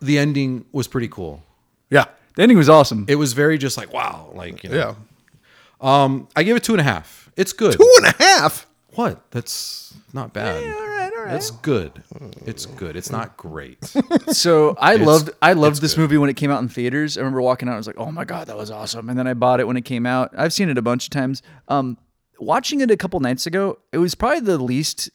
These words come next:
Speaker 3: I've enjoyed it.
Speaker 1: Mm.
Speaker 3: Um, I saw more of its flaws 'cause I was kinda watching it through a different lens. I still liked it. Um,
Speaker 2: I
Speaker 3: but so the things I liked, I love the, uh, the ending is great. The music,
Speaker 1: Ending is
Speaker 3: like I said
Speaker 1: great.
Speaker 3: earlier, the score is really cool. Lots of strings and just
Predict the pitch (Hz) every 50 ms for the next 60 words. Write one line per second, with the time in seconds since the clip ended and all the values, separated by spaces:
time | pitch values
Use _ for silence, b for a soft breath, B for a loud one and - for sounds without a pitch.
0 | _ - 165 180 185 180 180 214 202 202 220 226 226 240 254 269 - 110 104 101
1 | 95 87 80 - 156 156 139 - 156 - - 196 190 208 196 185 170 170 170 170
2 | 147 139 - - - - 123 120 131 139 131 - 143 156 151 143 - 196 185 185
3 | 175 147 135 135 127 - 147 131 117 - 127 117 113 104 113 - 110 - 101 107
4 | 110 120 131 139 - - b b b b b b b b _ _ _ _ - -
5 | 120 - - 196 220 240 208 185 - 233 220 - _ _ _ _ - 143 139 135
6 | 127 123 120 - - - 127 180 220 - - - - 151 143 196 214 214 208 -
7 | - - 160 156 151 B B B _ _ _ - - - - 208 196 190 190 -
8 | 254 269 254 240 190 160 156 160 160 160 127 - - 147 147 147 160 170 190 196
9 | 196 170 170 165 151 170 165 160 160 151 143 135 131 131 123 120 107 - 120 113
10 | 131 113 113 135 151 151 147 147 147 143 135 123 123 117 113 131 135 135 131 131
11 | 131 110 - - - 123 120 123 131 139 147 123 139 156 165 143 139 127 127 131
12 | 131 110 - 127 127 127 113 117 - - - 151 156 151 143 131 113 120 135 139
13 | 135 127 - - 131 127 117 120 127 131 - - 123 - - - - 131 127 127
14 | 127 127 131 127 110 110 120 113 110 110 110 110 - 117 123 120 110 - -